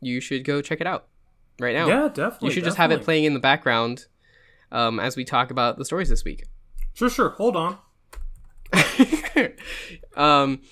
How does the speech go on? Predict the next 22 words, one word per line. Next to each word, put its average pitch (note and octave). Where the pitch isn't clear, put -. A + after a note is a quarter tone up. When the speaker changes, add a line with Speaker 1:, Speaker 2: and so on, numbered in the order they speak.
Speaker 1:
yeah, A#3+
it -
was, C#3+
it C#3+
was D3
a D#3
good D3+
time. B2+
Uh, B2+
Disco C#3+
Elysium C3+
is B2
that, A#2
that A#2+
wonderful C3
story-based E3+
game, D#3+
uh, C3
that C3
you're B2
a B2
de-, B2